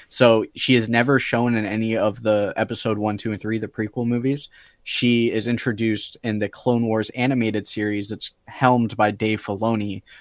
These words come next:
who is one of the people that have created The Mandalorian.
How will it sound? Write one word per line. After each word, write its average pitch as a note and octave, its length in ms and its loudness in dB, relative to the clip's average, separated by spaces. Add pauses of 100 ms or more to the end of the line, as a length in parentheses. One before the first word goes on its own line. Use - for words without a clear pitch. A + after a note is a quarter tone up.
(120)
who A2 440 2
is G#2 220 -2
one G#2+ 180 0
of G2+ 120 -4
the F#2 520 -6 (400)
people G2+ 580 -2
that G2+ 180 -2
have - 200 -10
created G#2 480 -4
The - 60 -8
Mandalorian. D2 640 -10